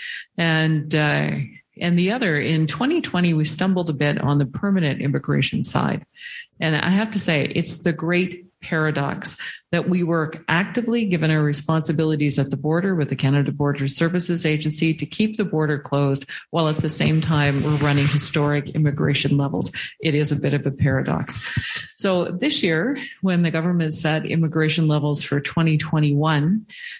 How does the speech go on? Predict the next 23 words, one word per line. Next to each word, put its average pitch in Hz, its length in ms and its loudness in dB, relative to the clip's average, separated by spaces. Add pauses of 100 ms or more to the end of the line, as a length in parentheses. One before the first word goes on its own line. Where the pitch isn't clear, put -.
(140)
uh, 160 340 0
it 175 140 0
decided 180 520 0
to 180 80 0
double 170 280 0
down 151 420 0 (220)
on 151 300 2
immigration 160 800 2
and 147 400 2
the 147 320 2
contribution 170 1120 0
that 151 240 0
immigration 156 800 2
makes 160 500 0 (340)
both 170 280 0
to 151 100 -2
the 139 200 2
economy, 190 580 0
but 147 200 0
also 147 500 2
to 135 160 -4
the 139 160 -4
society. 165 800 0